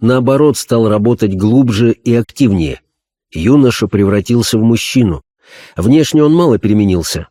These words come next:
разве что усы стали погуще, округлилась талия, а лоб прорезали морщины,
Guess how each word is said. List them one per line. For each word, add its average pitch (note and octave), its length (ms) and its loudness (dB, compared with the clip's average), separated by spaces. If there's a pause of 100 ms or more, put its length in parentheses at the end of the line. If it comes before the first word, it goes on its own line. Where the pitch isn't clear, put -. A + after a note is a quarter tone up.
(180)
разве A2+ 300 0
что B2 340 -2
усы C3+ 400 0
стали G2 320 -2
погуще, G2+ 640 -2 (260)
округлилась A2+ 680 0
талия, A2 460 0 (200)
а G#2 160 -2
лоб A#2+ 320 0 (180)
прорезали A2 540 0
морщины, A#2+ 640 -2